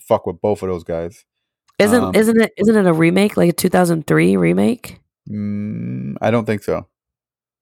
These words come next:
Speaker 1: There is a movie that came out in two thousand three called The Covenant about a bunch of girls
Speaker 2: Yeah.
Speaker 1: who were witches in high school.
Speaker 2: Oh,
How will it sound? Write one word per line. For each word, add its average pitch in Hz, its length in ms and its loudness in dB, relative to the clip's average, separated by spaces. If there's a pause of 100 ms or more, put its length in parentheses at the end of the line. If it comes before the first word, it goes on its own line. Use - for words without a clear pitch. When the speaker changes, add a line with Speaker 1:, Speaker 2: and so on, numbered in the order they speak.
(440)
Speaker 1:
There 113 160 4
is 127 160 4
a 117 40 2
movie 104 220 2
that 98 120 2
came 98 200 -4
out 117 140 2
in 117 60 -6
two 104 120 -6
thousand 95 320 -2
three 92 140 -6
called 92 200 -2
The 90 60 -8
Covenant 92 440 -4
about 95 360 0
a - 80 -4
bunch 98 220 0
of 175 60 4
girls 170 140 4
Speaker 2:
Yeah. 127 220 0
Speaker 1:
who 98 80 -4
were 90 120 -4
witches 92 420 -4
in 85 100 -10
high 95 140 -4
school. 92 360 -8 (880)
Speaker 2:
Oh, 120 300 0